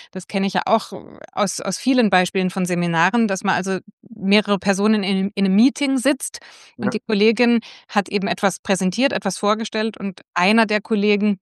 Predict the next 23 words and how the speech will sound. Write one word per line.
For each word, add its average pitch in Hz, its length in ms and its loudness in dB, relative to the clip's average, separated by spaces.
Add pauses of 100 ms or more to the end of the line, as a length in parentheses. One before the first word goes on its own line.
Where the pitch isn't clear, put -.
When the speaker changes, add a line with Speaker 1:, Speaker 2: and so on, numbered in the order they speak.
(120)
Speaker 1:
der 185 140 0
auch 190 80 -6
sein 190 240 -2
Video 190 240 0
anhatte, 233 440 0
das 180 160 -12
ist 190 120 -8
ja 190 160 -8 (200)
zumindest 220 360 4
schon 240 120 4
mal 214 240 6
etwas, 233 400 0 (260)
Speaker 2:
Ja. 139 200 2
Speaker 1:
ähm, 220 180 0 (520)
der 233 160 4
hat 233 160 4
dann 226 180 0
ganz 233 180 0
offensichtlich 220 520 -4
gezeigt, 196 380 -2
dass 196 100 0
er 196 80 -2
da 190 140 -4